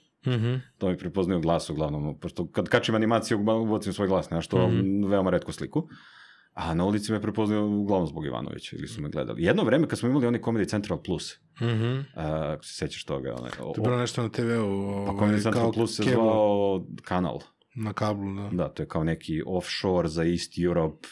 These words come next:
Speaker 2: Comedy Central, varijacija, pa su puštali one reprize South Parka i, i
Speaker 1: Mhm.
Speaker 2: šta su već imali. I onda smo imali četrdeset epizoda svega. Ono, snimljeno za četiri dana, to je ludilo bilo snimanje. I onda se to vrtelo neko vreme, onda je ta
Speaker 1: Mhm.
Speaker 2: generacija dve hiljade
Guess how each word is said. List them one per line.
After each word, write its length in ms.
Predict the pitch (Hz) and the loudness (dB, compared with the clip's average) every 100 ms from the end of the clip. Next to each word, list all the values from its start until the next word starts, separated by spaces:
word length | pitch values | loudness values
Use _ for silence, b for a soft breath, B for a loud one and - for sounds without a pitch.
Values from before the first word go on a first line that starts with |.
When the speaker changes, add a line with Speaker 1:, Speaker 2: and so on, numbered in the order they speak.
| B | B
Speaker 2:
Comedy 360 | - 160 170 160 | -2 0 2 0
Central, 520 | - 87 85 92 80 | 0 -2 0 0 0
varijacija, 460 | 78 78 82 - 80 | 0 0 0 0 -4
pa 120 | 82 | -6
su 140 | 80 | -8
puštali 360 | 76 82 87 78 | -6 -4 0 2
one 140 | 78 | 2
reprize 340 | 80 - 85 76 | 0 0 -2 0
South 240 | 78 78 | -2 -2
Parka 340 | 76 76 - 104 | -2 -4 -4 -6
i, 60 | |
i 140 | 113 110 | -4 -2
Speaker 1:
Mhm. 180 | 104 98 | -2 -2
Speaker 2:
šta 160 | 90 | -2
su 120 | 76 | -4
već 160 | 80 - | -6 -4
imali. 200 | 82 98 | -2 0
I 40 | |
onda 100 | 95 | 0
smo 160 | 92 95 | 0 -2
imali 240 | 98 98 | 0 0
četrdeset 420 | - - 98 - - | -2 -4 -4 -4 -6
epizoda 600 | 87 90 92 87 82 78 B B B B B B B B B B B B _ | -4 0 0 0 -2 -6 B B B B B B B B B B B B _
svega. 680 | - - 107 101 104 101 - B B B B B 98 | -8 -2 2 4 4 2 -6 B B B B B -8
Ono, 180 | 78 | -8
snimljeno 380 | - 101 92 87 | -2 0 2 2
za 100 | 82 | 0
četiri 340 | 80 87 - 73 | 0 -2 -2 -4
dana, 240 | 69 - | -4 -8
to 140 | - | -12
je 40 | 67 | -10
ludilo 320 | 71 60 53 | -10 -10 -10
bilo 260 | - 60 - | -10 -10 -10
snimanje. 500 | - 65 71 85 - | -12 -8 -4 -4 -2
I 80 | 80 | -4
onda 140 | 80 | -4
se 100 | - | -4
to 80 | 85 | -6
vrtelo 300 | 85 95 76 | -4 -2 -2
neko 200 | 76 76 | -4 -6
vreme, 240 | 73 80 | -4 0
onda 120 | - 90 | 2 2
je 80 | 110 | 2
ta 60 | |
Speaker 1:
Mhm. 80 | 87 | 2
Speaker 2:
generacija 480 | 87 90 92 - 87 | 2 2 0 -2 -4
dve 140 | 85 | 0
hiljade 340 | 85 82 80 | 0 0 -2